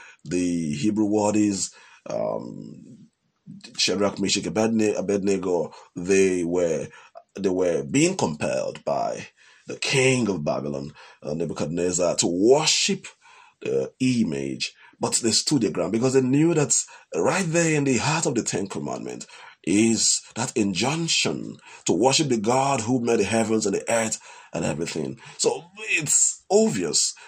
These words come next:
that as long as life, life continues, there would always be this tension between worshiping God and worshiping Satan. And there is no middle ground.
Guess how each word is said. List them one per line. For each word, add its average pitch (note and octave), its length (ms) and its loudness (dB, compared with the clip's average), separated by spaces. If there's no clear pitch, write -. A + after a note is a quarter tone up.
that A2+ 260 0
as B2+ 120 0
long C#3+ 260 4
as D3+ 140 2
life, D3+ 540 0
life C#3 440 0
continues, A2+ 560 2
there C3+ 380 2
would B2+ 200 4
always C3+ 340 4
be G#2+ 140 4
this A#2 720 0
tension A2 480 0
between A#2+ 800 -2
worshiping A2 680 2
God F#2 440 2
and E2 220 -2
worshiping F2 420 -2
Satan. - 460 -4
And E3+ 380 -4
there D#3+ 140 0
is D#3+ 120 -2
no G3 80 2
middle G#2+ 240 2
ground. C#2+ 380 -6